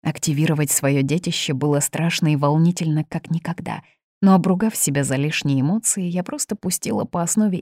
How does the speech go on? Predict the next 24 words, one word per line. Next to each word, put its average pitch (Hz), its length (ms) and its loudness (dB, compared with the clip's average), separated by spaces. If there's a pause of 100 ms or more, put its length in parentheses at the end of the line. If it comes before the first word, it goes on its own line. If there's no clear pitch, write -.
импульс 240 480 0 (200)
и 160 80 -2
принялась 180 480 2
внимательно 196 640 0
следить, 190 560 -2
как 117 240 -8
друг 180 300 -2
за - 140 -4
другом 233 420 -2 (260)
разгораются 160 760 0
и 139 140 0
активируются 139 800 -2
плетения. - 680 -8 (520)
И 147 100 0
когда 143 320 0
вся - 200 0
система 151 540 0
вспыхнула 139 600 -2
лёгким 151 400 0
сиянием, 170 640 -2 (360)
пришло 135 380 -2
время 147 300 0
добавлять 139 500 -6
кровь. - 400 -14